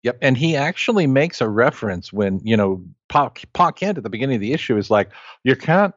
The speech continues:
let just a pair of glasses." And he's like, "Well, it's also posture and weight placement and voice tone." And I started thinking about how much of that comes entirely out of Christopher Reeve's portrayal the year before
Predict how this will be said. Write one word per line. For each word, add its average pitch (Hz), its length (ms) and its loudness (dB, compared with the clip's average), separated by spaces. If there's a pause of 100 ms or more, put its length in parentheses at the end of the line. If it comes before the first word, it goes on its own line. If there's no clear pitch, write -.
(120)
let 123 300 -2
just - 320 -6
a 127 60 -4
pair 135 240 -2
of 95 120 -2
glasses." 92 880 -6 (480)
And 113 300 2
he's 135 380 -2
like, 107 220 0
"Well, 117 300 4
it's 95 200 -8
also 98 320 -4
posture 113 540 -2
and 92 220 -6
weight 110 200 -2
placement 104 420 -4
and 92 100 -6
voice 107 240 -4
tone." 98 280 -2 (340)
And 127 120 2
I 147 80 2
started 160 400 -2
thinking 147 340 -10
about 104 460 0 (320)
how 156 260 0
much 151 320 0
of 92 240 -4
that 117 540 0 (760)
comes 135 240 0
entirely 117 560 0
out 110 180 -2
of 98 160 -10
Christopher - 540 -10
Reeve's 120 360 -2
portrayal 98 580 2
the 95 100 -4
year 107 180 0
before 92 680 -4